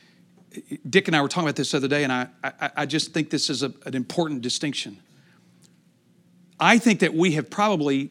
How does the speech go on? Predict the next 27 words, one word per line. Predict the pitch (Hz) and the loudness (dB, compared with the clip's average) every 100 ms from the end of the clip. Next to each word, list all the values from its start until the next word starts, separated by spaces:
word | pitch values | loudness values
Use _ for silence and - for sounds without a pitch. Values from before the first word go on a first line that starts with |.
| _ | _
misunderstood | 143 170 - 160 143 - - 165 | -2 -2 0 0 0 -2 0 0
a | 131 | -2
thought | - 170 151 117 - - _ _ _ _ _ _ _ _ - | -2 0 0 -2 -8 -20 _ _ _ _ _ _ _ _ -4
that | 139 143 | -2 0
we're | 156 185 | 2 4
the | 160 147 | 4 2
source | - 160 151 | 2 2 2
of | 147 131 | 0 -2
our | 123 | -2
life, | 123 104 - - _ _ _ _ _ - _ _ _ _ _ _ _ _ _ _ _ _ - - _ _ _ _ _ - | -4 -6 -12 -20 _ _ _ _ _ -20 _ _ _ _ _ _ _ _ _ _ _ _ -20 -20 _ _ _ _ _ -2
that | 147 | 0
we're | 156 175 | 4 2
the | 147 | 2
source | - 113 101 - - _ _ _ _ _ _ _ _ _ _ _ _ _ - _ _ _ - | -2 -6 -12 -14 -14 _ _ _ _ _ _ _ _ _ _ _ _ _ -20 _ _ _ -8
instead | 156 - 156 | -6 0 2
of | 147 | 4
God. | 151 139 | 2 2
That's | 165 - | 0 2
why | 170 | -2
Jesus | 123 170 147 156 | 0 -4 -2 -4
said | - 147 | -2 0
in | 143 | 0
John | 151 147 143 | 0 -2 -2
ten | 156 147 | -2 -2
ten, | 151 135 | -2 -2
"I've | 156 | -2
come | - 165 131 139 | -2 -2 -2 -6